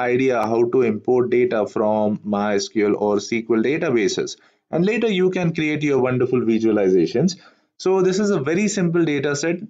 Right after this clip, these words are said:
that we have country source, we have country target, we have product, and finally we have date.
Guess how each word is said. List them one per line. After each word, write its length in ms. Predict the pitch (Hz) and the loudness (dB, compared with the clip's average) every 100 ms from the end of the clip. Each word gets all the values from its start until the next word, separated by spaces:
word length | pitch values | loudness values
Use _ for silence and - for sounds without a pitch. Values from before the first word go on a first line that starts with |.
| - | -8
that 260 | 120 120 117 | -2 -2 0
we 140 | 127 | 0
have 340 | 123 120 120 - | 0 -2 -4 -4
country 320 | 113 113 110 | -2 0 0
source, 460 | 113 143 156 151 | 0 0 0 -2
we 100 | 127 | 0
have 220 | 120 107 - | -2 -2 -4
country 340 | 110 104 98 | -2 0 -2
target, 540 | 127 127 123 123 120 | -2 0 0 0 -2
we 100 | 101 | -2
have 300 | 101 95 - | -2 -2 -6
product, 420 | - 123 135 135 - | -4 -2 -2 -4 -8
and 300 | 95 101 101 | -6 -4 -4
finally 380 | 127 165 175 135 | -2 0 0 0
we 140 | 135 | 0
have 280 | 127 127 123 | -2 -4 -4
date. 300 | 107 87 - | -2 -2 -4